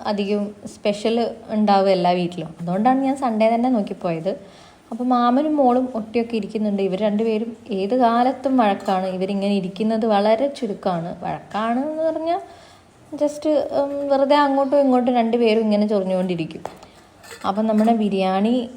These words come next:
ഏകദേശം റെഡി ആയിട്ടുണ്ട്. പക്ഷെ മഴ, നല്ല മഴ ഉണ്ടായിരുന്നു. അപ്പോൾ അത് കണ്ടപ്പോൾ ഞാനിങ്ങനെ വിചാരിച്ചു, എങ്ങനെ വൈകുന്നേരമൊക്കെ ആകുമ്പോഴേക്കും ഒരു മഴയൊക്കെ കുറഞ്ഞിട്ടില്ലെങ്കിൽ പോകാനും ബുദ്ധിമുട്ടാവുമല്ലോ. അപ്പോൾ കുറേ ആയി ഈ മഴ പെയ്യുമ്പോൾ പുഴേൻ്റെ സൈഡിലേക്ക് ആ ഭാഗത്തേക്കൊക്കെ ഒന്ന്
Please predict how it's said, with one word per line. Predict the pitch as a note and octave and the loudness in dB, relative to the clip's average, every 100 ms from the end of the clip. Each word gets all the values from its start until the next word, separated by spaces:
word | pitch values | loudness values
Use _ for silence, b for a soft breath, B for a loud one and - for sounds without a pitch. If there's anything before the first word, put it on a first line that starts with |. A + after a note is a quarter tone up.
| - | -6
ഏകദേശം | B3 A3 A3 A3+ A3+ B3 B3 B3 - - - G#3+ | -4 -2 -2 -2 0 0 0 -2 -6 -14 -8 -2
റെഡി | G#3+ G3 | -2 0
ആയിട്ടുണ്ട്. | G#3+ G3+ G3 G3+ F3+ F3 F#3 F3+ - - - | 2 2 0 -2 -2 -4 -6 -10 -18 -20 -18
പക്ഷെ | - G#3 | -8 -4
മഴ, | G#3 E3+ F3+ A#3+ C4+ - - | -2 -2 0 -2 -4 -8 -10
നല്ല | A3 G#3+ G3+ A#3 | -6 -4 -2 0
മഴ | B3 F#3 G3+ | 0 0 0
ഉണ്ടായിരുന്നു. | G#3 F#3+ F3+ F3 | 0 0 -2 -4
അപ്പോൾ | F#3 | -4
അത് | F3+ | -4
കണ്ടപ്പോൾ | A3 G#3 G#3 A3 | -2 -4 -4 -4
ഞാനിങ്ങനെ | G#3 G#3+ G#3+ G#3+ | -2 -2 -2 -2
വിചാരിച്ചു, | G#3 G3 G3 | -2 -4 -6
എങ്ങനെ | G3 E3+ G3 G#3+ B B B B | -8 -6 -6 -6 B B B B
വൈകുന്നേരമൊക്കെ | F3 E3+ E3+ F3+ G#3 A3 | -6 -4 -4 -2 -2 -2
ആകുമ്പോഴേക്കും | G#3 G3 G3 G3 G#3+ | 0 0 -2 -2 -4
ഒരു | G3+ G#3 | -4 -4
മഴയൊക്കെ | G3+ G3 F3 F#3 G#3 | -2 0 0 0 -2
കുറഞ്ഞിട്ടില്ലെങ്കിൽ | G#3+ F#3+ F#3+ G3 A3+ A3 A3 | 0 0 0 -6 -6 -6 -4
പോകാനും | G3+ G3 G#3 A3+ | -2 0 0 -2
ബുദ്ധിമുട്ടാവുമല്ലോ. | G#3 G3+ G3 F#3+ E3 D#3+ D#3 E3+ E3 - B B B B B _ - | -2 -2 -2 -2 -2 -2 -6 -6 -8 -12 B B B B B _ -14
അപ്പോൾ | G3+ | -12
കുറേ | A3+ A3+ A3 C#4 | -2 0 2 4
ആയി | B3+ B3 | 4 2
ഈ | A#3+ | 0
മഴ | A#3 G#3 G#3+ | 2 4 4
പെയ്യുമ്പോൾ | A#3 A3 G#3+ G#3+ | 4 2 0 2
പുഴേൻ്റെ | G#3+ G3 G3 G3+ | 2 2 2 0
സൈഡിലേക്ക് | G3 F3+ F#3 F3+ F3+ F#3+ | 0 -2 -2 -4 -2 0
ആ | F#3 F3+ | 0 0
ഭാഗത്തേക്കൊക്കെ | F#3 F3+ F3 F3 F3 | 0 0 0 -4 -4
ഒന്ന് | F3 | -4